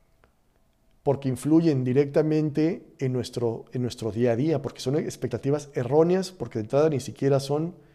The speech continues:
personales. Imagínense, si las personales no deberíamos tenerla, imagínense tener expectativas de alguien más todo el tiempo encima de ti. Súper complicado, ¿no?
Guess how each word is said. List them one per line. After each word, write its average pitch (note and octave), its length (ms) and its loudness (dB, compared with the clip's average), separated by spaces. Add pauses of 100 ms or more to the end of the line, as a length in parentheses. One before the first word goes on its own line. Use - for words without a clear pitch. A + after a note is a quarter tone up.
(460)
personales. A2 720 -2
Imagínense, B2 340 -2
si A#2+ 40 -6
las A#2 140 -4
personales C3 640 0
no C3+ 120 -2
deberíamos C#3 420 0
tenerla, C#3 500 -2 (560)
imagínense C#3 540 -2
tener C#3 240 0
expectativas C#3 880 -2 (1200)
de B2 180 -2
alguien C#3+ 340 2
más C#3+ 320 0 (100)
todo D#3 220 4
el C#3 120 -2
tiempo D3 600 -2 (320)
encima C3+ 480 -2
de A#2 120 0
ti. - 220 -14 (960)
Súper C#3 420 -2
complicado, G#2 640 -6
¿no? B2+ 220 -12